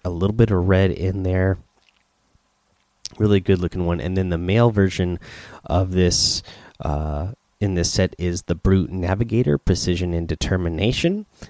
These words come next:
Again, all black suit, a little bit of red in there. This one's got, like, that little, uh, airstrike symbol on his chest. Again, with the, you know, he's got the black helmet with the black visor. Both of these,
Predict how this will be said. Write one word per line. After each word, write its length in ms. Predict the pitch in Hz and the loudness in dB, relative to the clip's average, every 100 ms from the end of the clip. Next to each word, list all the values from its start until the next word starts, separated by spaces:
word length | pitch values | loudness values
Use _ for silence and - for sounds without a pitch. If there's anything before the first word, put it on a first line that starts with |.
| - | -10
Again, 460 | 87 90 107 117 - | -4 2 2 2 -2
all 200 | 104 90 | 0 0
black 440 | 87 85 80 85 - | 0 0 0 -2 -4
suit, 640 | - 185 185 180 - - | 0 4 4 2 -2 -6
a 40 | - | 0
little 140 | 92 | 0
bit 180 | 92 85 | 2 2
of 60 | 92 | 4
red 180 | 127 | 4
in 100 | 127 | 4
there. 200 | 123 127 | 4 4
This 240 | 120 127 - | 4 2 2
one's 240 | 117 101 | 0 0
got, 300 | 104 98 101 | 2 2 2
like, 240 | - 95 - | 0 -4 -2
that 300 | 87 82 90 | -2 -2 -4
little, 460 | 98 98 90 80 - - - - _ _ _ _ | 0 2 2 0 -6 -20 -20 -20 _ _ _ _
uh, 380 | 92 78 78 76 87 - - - _ _ - | -8 -6 -6 -8 -12 -20 -20 -20 _ _ -4
airstrike 580 | 95 101 - - 107 104 | 0 2 0 2 2 2
symbol 540 | - 117 113 117 120 - _ - - - | 2 2 4 4 4 0 _ -20 -20 -12
on 260 | - 95 95 | -2 0 0
his 420 | 82 - 101 - | -2 0 0 0
chest. 500 | - - 104 104 - | -4 0 2 0 -4
Again, 420 | 80 87 90 92 | -6 0 0 0
with 140 | 87 - | -2 0
the, 300 | 90 85 - | 0 0 -2
you 100 | 92 | -2
know, 120 | 85 | 0
he's 180 | 87 92 | -2 -2
got 140 | - | -2
the 100 | - | 0
black 240 | 90 90 90 | 0 0 0
helmet 220 | 98 87 | -2 -4
with 80 | - | -2
the 40 | |
black 220 | - 87 | -2 0
visor. 260 | 87 87 90 - - - | 0 0 -2 -4 -16 -2
Both 180 | - 247 | 0 2
of 100 | 202 | 2
these, 480 | 156 156 147 - | 2 2 0 -2